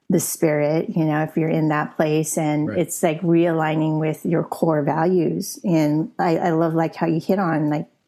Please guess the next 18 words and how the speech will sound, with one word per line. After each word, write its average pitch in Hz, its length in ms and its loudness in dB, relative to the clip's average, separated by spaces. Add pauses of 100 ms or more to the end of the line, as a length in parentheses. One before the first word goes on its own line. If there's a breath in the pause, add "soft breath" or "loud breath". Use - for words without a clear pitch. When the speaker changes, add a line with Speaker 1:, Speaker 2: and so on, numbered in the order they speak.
(120)
Speaker 1:
coming 165 320 0
home. 175 480 -2 (440 soft breath)
And 175 100 0
Speaker 2:
Yeah. 170 100 -2
Speaker 1:
so 175 80 0
you 170 200 4
were 170 80 2
able 165 300 2
to 151 320 0 (480 soft breath)
find 175 400 0
those 160 220 0
people 175 540 0
who 160 220 0
remind 151 480 0
you 170 200 0
th-, - 180 -8
of 160 240 -2
that, 160 400 -4